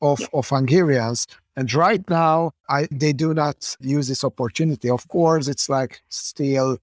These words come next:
Speaker 1: almost three weeks to go. So more than three weeks to go. So it can change a bit, but hopefully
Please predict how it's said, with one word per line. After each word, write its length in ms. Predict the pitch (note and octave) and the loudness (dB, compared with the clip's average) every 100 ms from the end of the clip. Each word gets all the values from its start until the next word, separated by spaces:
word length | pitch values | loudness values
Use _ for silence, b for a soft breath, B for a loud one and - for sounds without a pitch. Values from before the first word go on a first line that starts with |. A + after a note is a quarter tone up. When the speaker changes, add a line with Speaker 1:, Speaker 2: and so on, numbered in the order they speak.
| - | -2
Speaker 1:
almost 340 | D3 D3 - | 0 0 -2
three 220 | - D3+ | -2 -2
weeks 340 | C3+ C3 - - | 0 -2 -4 -4
to 100 | B2+ | -4
go. 420 | B2 G#3 G#3+ G3+ - _ _ _ | 2 4 4 0 -6 _ _ _
So 540 | - D#3+ D3+ D3+ D#3 - - | -4 0 2 2 0 -6 -4
more 180 | D3 E3 | 0 2
than 140 | D#3 | 0
three 220 | - C#3+ | 0 -2
weeks 200 | C3 B2 | 0 -2
to 100 | - | -2
go. 320 | A2+ D3 F3+ - b b - | 0 0 0 -4 b b -8
So 340 | - D3 D#3+ - _ - | -2 0 0 -6 _ -4
it 160 | D#3+ - | -4 0
can 240 | F3+ E3 | 0 0
change 340 | - F3+ E3 | 2 2 4
a 60 | C#3 | 2
bit, 240 | A#2 B2+ | 0 -2
but 160 | C3+ C3+ | -2 0
hopefully 640 | D3+ D3+ - C#3+ B2+ B2+ | 0 0 0 0 2 2